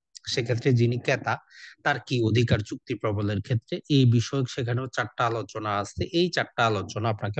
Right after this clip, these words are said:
ভালো করে পড়তে হবে। উনিশ নাম্বারটাও আপনার জন্য খুবই গুরুত্বপূর্ণ,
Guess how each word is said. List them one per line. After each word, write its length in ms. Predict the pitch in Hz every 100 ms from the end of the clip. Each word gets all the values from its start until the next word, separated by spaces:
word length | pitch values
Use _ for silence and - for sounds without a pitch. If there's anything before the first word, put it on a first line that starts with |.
| 123
ভালো 160 | 113 104
করে 140 | 101 120
পড়তে 280 | 160 135 -
হবে। 260 | 101 92 - _ _ - _ _ _ _ _ -
উনিশ 220 | 143 147 -
নাম্বারটাও 460 | 156 156 143 175 170
আপনার 260 | 139 151 135
জন্য 140 | 131 120
খুবই 220 | - 127 151
গুরুত্বপূর্ণ, 600 | 147 143 - 131 139